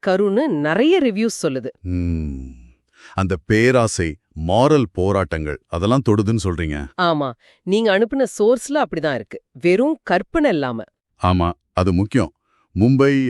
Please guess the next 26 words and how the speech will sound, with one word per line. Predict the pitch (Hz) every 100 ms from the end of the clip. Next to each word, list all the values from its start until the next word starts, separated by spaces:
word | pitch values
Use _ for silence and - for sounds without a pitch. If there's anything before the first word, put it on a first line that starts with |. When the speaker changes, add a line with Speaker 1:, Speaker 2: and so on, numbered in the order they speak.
| 95
Speaker 2:
ஹைதராபாத், | 104 123 131 120 117 110 113
அப்புறம் | 92 92 127
நம்ம | 120 110 107
தமிழ்நாட்டுல | 110 147 160 135 120 117 92
நிஜமான | 95 107 156 185 190
லொகேஷன்ஸ்ல | 139 120 147 - 135 120 123 127 120
எடுத்திருக்காங்கன்னு | 110 117 120 113 107 104 110 117 107 92 85
ஒரு | 85 85
ஆர்டிக்கிள்ல | 95 95 95 90
படிச்சேன். | 80 80 78 73 _ _ _ _ _
அது | 123 139
படத்துக்கு | 110 185 262 240 214
ஒரு, | 156 123 98 85 71 _ _
ஒரு | - 98 92
நம்பகத்தன்மை | 87 107 196 269 262 165 117 98
கொடுக்குது | 87 82 78
இல்லையா? | 71 71 78 117 - _ 214
Speaker 1:
கரெக்ட். | 170 - - _ _
Speaker 2:
அது | - 131
மட்டும் | 165 175
இல்லாம, | 143 92 92 101 120 135 _ _ _ _ _ 73
தனுஷ் | 90 139 170
வந்து | 139 139 190 180 120 87 76 _
திருப்பதி | 139 202 233 202 151
தெருக்கள்ல | 139 131 131 165
நிஜமாவே | 120 95 120 202 233